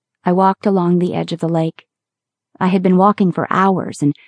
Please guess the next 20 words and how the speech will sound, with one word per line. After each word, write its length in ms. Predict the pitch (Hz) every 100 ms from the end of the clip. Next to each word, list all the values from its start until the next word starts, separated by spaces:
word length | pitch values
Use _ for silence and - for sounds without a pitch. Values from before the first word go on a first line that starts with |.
| _
might 260 | 190 180 202
have 100 | 170
walked 320 | 165 180 -
all 120 | 170
the 60 | 170
way 180 | 165 165
around 380 | 165 170 175
it. 120 | 147 - _ -
I 60 |
wasn't 280 | 165 165 160
sure. 340 | - 175 147 156 _ _ _ _ _ _ _ _ _ _
I 60 | -
should 260 | - 240 233
get 180 | 180
back 220 | - 170 -
home. 380 | 196 170 165 - _ _ _ -
They 160 | 185
would 120 | 180 180
be 100 | 180
worried. 420 | 185 180 151